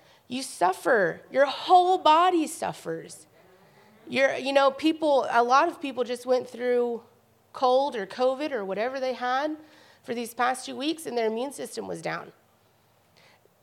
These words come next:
Because your immune system didn't function like it's supposed to,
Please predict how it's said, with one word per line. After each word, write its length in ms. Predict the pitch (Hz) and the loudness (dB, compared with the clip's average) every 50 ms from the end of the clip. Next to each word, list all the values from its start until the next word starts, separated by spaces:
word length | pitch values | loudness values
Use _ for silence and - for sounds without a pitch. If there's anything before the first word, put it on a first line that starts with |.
| _ _ - 202 | _ _ -10 -8
Because 300 | 233 220 285 302 302 330 | -2 4 4 4 4 4
your 120 | 359 339 | 2 2
immune 260 | 294 277 294 311 320 | 2 0 0 0 0
system 280 | 320 349 330 - - 254 | -2 -4 -6 -6 -6 -6
didn't 240 | 233 247 220 202 190 | -4 -4 -6 -6 -2
function 440 | - 254 254 269 - - 254 240 | 0 0 0 0 -2 -6 -6 -4
like 200 | 220 208 196 180 | -2 -2 -2 -4
it's 140 | - - - | -6 -8 -8
supposed 480 | - 175 - 202 226 254 269 254 - - - | -10 -10 -4 -4 -4 -4 -4 -6 -12 -8 -4
to, 300 | 180 170 160 160 175 | -2 -2 -2 -4 -6